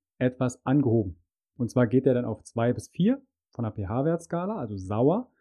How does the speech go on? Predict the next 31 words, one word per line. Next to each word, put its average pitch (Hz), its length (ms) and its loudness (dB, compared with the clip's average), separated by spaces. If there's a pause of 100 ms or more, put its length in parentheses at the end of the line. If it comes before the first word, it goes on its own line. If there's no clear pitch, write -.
(360)
Und 127 120 2
das 196 140 6
ist 233 120 2
dann 175 260 0 (160)
der 127 100 0
Indiz 143 540 0
für - 80 4
deinen 127 160 4
Magen, 135 400 -2
okay, 254 440 0
ich 156 200 -6
brauche 113 260 -2
jetzt 113 240 -6 (100)
Magensaft. 101 680 -2 (1040)
Warum 180 300 4
ist 202 140 -2
dein 175 140 4
Magensaft 170 680 -2
so 147 260 -4
wichtig? - 460 -6 (360)
Als 143 160 -2
erstes 220 580 -4
hast 165 220 -4
du 147 40 -8
dort 127 300 -2
drin 135 240 0 (420)
Magensäure. 101 960 2 (1000)
Und 117 140 -2
diese 202 180 4
Magensäure 143 960 2 (120)
sterilisiert. 147 880 0